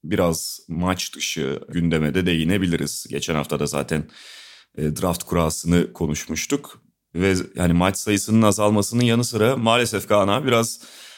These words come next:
beklenti altında kalan bir konferans finali dönemi oluyor. Yani bir tarafta işte çok farklı biten maçlar,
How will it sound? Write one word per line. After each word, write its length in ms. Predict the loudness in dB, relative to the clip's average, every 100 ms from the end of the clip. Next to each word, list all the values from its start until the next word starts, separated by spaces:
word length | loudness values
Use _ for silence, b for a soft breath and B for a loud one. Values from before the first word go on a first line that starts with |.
| B
beklenti 760 | 2 2 4 4 2 0 -2 0
altında 420 | 2 2 2 0
kalan 300 | 2 2 2
bir 80 | 0
konferans 640 | 0 0 2 0 0 -4
finali 1300 | -8 -4 0 0 0 -4 -8 -14 -20 -8 0 2 2 4
dönemi 280 | 4 4
oluyor. 280 | 4 2 2
Yani 280 | 2 0 -2
bir 100 | -2
tarafta 400 | 0 0 0 0
işte 460 | -2 0 0 0 -2
çok 260 | -4 -4
farklı 680 | 0 0 0 0 0 0 -6 B B B B B -8
biten 440 | -2 2 0 0
maçlar, 680 | -2 -2 -2 0 0 -2 -16